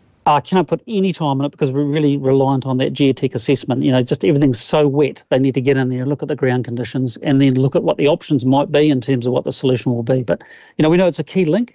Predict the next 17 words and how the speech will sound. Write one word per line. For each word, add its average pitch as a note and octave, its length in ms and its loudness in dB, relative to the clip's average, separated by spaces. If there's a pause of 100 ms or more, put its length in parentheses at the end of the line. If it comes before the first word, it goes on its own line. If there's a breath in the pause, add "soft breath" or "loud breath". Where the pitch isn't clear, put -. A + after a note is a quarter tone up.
into D3+ 280 0
the C#3 100 -2
Coromandel, D#3+ 540 -2
so D3+ 200 0
we'll D3+ 120 2
be C#3+ 180 2
absolutely - 280 -2
focused - 360 -6
on C3 180 0
getting C3+ 360 0
some D3 280 2
sort B2+ 280 -2
of, A#2 180 -4 (380 soft breath)
uh, C#3+ 180 0
access C#3 380 0
restored, D#3+ 520 2 (100)
um, B2+ 420 0